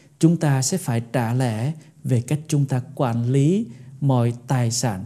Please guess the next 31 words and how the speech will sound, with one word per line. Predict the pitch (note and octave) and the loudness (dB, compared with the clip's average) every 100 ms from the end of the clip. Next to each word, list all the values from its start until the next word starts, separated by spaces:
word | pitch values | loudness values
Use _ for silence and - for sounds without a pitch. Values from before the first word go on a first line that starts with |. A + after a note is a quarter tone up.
| - | -2
Chúa | D#3+ | 0
ban, | D3+ D3 C#3+ - - | 2 2 2 -4 -4
mọi | C#3+ B2+ A#2+ - | 2 4 2 0
ân | F3 | -2
sủng | F3 B2 A2+ | 0 -2 0
Ngài | A#2+ G#2 A2 | 0 -2 -2
ban, | A#2+ A#2+ - - - - - - | 0 -2 -4 -20 -20 -20 -14 -2
cũng | B2+ C3 | 2 4
như | F3 G3 | 6 4
mọi | D#3 A2+ A2+ A#2 | 4 2 0 -4
hoa | F#3 F#3 F3+ | -4 -4 -4
quả | A2+ G#2 B2+ - - - | -6 -4 -6 -10 -16 2
từ | C3 A#2 | 4 4
chính | B2+ D#3 F#3 | 2 0 0
cuộc | - A2+ | -4 -4
sống | - A#2+ A#2+ - | -4 -4 -4 -4
chúng | C3+ | -6
ta, | B2+ A#2+ A2+ - - _ - - - - _ | -2 -4 -4 -14 -20 _ -20 -20 -20 -20 _
trong | D3 C3+ | 2 4
mối | C#3+ | 4
tương | D3 C3+ B2+ | 2 0 0
quan | D3 C#3 C3+ | 0 0 2
giữa | A#2+ A2+ | 0 -2
chúng | C#3 | -4
ta | C3 B2+ | -2 -2
với | B2 C#3+ | 0 -2
Thiên | C#3+ C#3 A#2+ | 0 -2 -2
Chúa | B2 A#2 D3+ F3+ - - _ _ | -2 -2 -2 -4 -12 -20 _ _
và | - B2 A2+ G#2 - | -12 -2 -2 -2 -2
với | A2+ | 0
nhau. | B2+ A2+ | 2 0